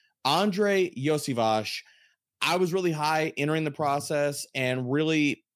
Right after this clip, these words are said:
he didn't do a lot to wow me in the week. And I'm not saying that he just crushed his draft stock, but he wasn't dominant. And I just wanna get this out there to people. How I felt about Christian Watson,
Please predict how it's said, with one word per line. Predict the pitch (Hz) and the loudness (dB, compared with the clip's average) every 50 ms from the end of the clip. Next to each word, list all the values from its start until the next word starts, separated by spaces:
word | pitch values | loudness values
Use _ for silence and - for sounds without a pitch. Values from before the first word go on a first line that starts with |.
| _ _ - | _ _ -10
he | - 147 151 165 | -6 -2 -2 0
didn't | 156 170 160 156 151 147 | 0 0 0 0 0 0
do | 135 156 160 156 | 0 0 0 0
a | |
lot | 139 131 135 135 139 - | 0 0 0 -2 -2 -2
to | 156 | -4
wow | 143 147 151 165 175 | -2 0 0 0 0
me | 151 123 113 | 0 0 -2
in | 107 | -2
the | 104 | -4
week. | 98 98 98 - - - | -4 -6 -6 -8 -10 -6
And | - 135 | -2 0
I'm | 135 | 0
not | 143 156 165 156 - | 2 2 0 0 0
saying | - 190 175 170 165 | 0 0 2 2 2
that | 156 147 | 0 0
he | 131 160 156 | 0 -2 -4
just | 135 131 123 - | -4 -4 -6 -8
crushed | - - - 175 196 247 - - | -6 -4 0 0 0 0 -2 -2
his | - 143 127 | -2 -2 -2
draft | 117 127 117 110 104 104 - | 0 0 2 2 2 0 -2
stock, | - - 107 104 - - - _ _ _ _ - - _ _ _ _ - | -4 -4 -4 -4 -4 -6 -10 _ _ _ _ -20 -20 _ _ _ _ -2
but | 165 247 240 165 - - - - - - _ _ _ _ _ _ _ _ _ _ _ _ _ | 0 2 2 2 0 -2 -6 -10 -12 -12 _ _ _ _ _ _ _ _ _ _ _ _ _
he | - - 180 | -4 -2 -2
wasn't | 160 160 175 190 196 240 226 | 0 0 -2 -2 -2 -2 -2
dominant. | 170 180 170 165 170 170 170 165 160 - | -2 -2 -2 0 0 0 0 0 0 0
And | 160 170 - - | 0 -2 -2 -2
I | 175 180 | -2 -2
just | 180 220 226 214 | -2 -4 -4 -2
wanna | 240 247 233 | -2 -2 -2
get | 208 214 233 226 | -2 -4 -4 -4
this | 226 - - | -6 -4 -2
out | 196 175 170 165 | 0 0 0 0
there | - 151 135 | 0 -2 -2
to | 127 | -2
people. | 110 120 110 - - - - - _ _ _ _ _ _ _ _ _ _ _ _ _ _ _ _ _ _ _ _ _ | -4 -6 -8 -8 -10 -14 -20 -20 _ _ _ _ _ _ _ _ _ _ _ _ _ _ _ _ _ _ _ _ _
How | - - 139 151 160 190 202 | -14 -6 -2 0 0 2 2
I | 226 226 226 220 | 0 0 0 0
felt | - 214 208 208 202 196 | 0 0 -2 -2 -2 -2
about | 180 185 180 175 | -2 -2 0 0
Christian | - 185 175 - 196 175 | -2 -4 -2 -2 -2 0
Watson, | 160 151 151 156 151 147 - - 180 165 156 135 | 0 0 0 0 0 -2 -2 -2 -2 -2 -2 -4